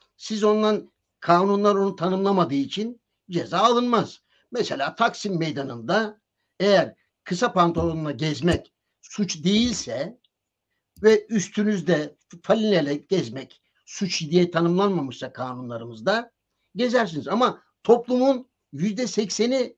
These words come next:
"Ya ayıp bu." diyor. Değil mi? "Ayıp, ayıp." diyor. Ama hiç kimse ayıp etmiş birisini alıp da hapse atmıyor. Ama suçsa "Gel bakalım kardeşim." diyor, buraya atıyor. Şimdi Alaaddin Çakıcı ile Bahçeli'nin fotoğraf çektirmesi suç değil. Ala-, e, Bahçeli'nin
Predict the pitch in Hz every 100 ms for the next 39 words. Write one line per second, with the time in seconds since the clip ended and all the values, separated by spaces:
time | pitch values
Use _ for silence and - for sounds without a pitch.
0 | - 240 240 254 277 180 120 107 92 _
1 | 220 220 175 208 - _ - 156 147 -
2 | 175 104 - _ _ 190 214 170 214 -
3 | 277 214 226 175 240 208 185 - - 175
4 | 156 165 170 214 202 226 - _ - 120
5 | - 202 - - 208 - 95 _ _ _
6 | 110 117 113 202 180 202 208 254 _ _
7 | _ 139 147 127 131 117 117 107 101 -
8 | 107 110 123 107 87 - - - 226 120
9 | - _ - _ - 196 214 214 240 214
10 | 214 185 220 185 - 175 175 180 127 131
11 | 170 175 _ _ _ 151 170 190 180 151
12 | - 127 120 123 - 127 - 127 131 -
13 | _ _ _ _ _ - 147 175 170 165
14 | 165 160 135 214 - 220 165 143 170